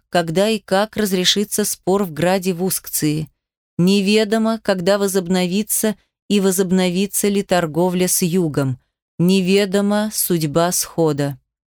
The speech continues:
"Как недвусмысленно сказано!" В голосе жрицы звучало отчаяние пополам с недоумением.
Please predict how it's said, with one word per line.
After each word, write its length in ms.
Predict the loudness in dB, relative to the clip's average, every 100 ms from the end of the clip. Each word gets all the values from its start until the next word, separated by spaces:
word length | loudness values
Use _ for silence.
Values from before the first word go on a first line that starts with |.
| _ _ _ _ _ _ _
"Как 260 | -6 -4 0
недвусмысленно 1000 | 0 2 0 0 2 2 2 2 4 2
сказано!" 840 | 2 -2 2 2 2 0 0 -2 -4 _ _ _ _ _ _ -8
В 100 | -2
голосе 440 | 0 2 0 0
жрицы 460 | 0 2 0 0 0
звучало 520 | 0 0 0 2 0
отчаяние 600 | 0 2 2 2 2 0
пополам 500 | -2 0 0 2 0
с 120 | 0
недоумением. 880 | 0 2 2 4 2 2 0 0 -4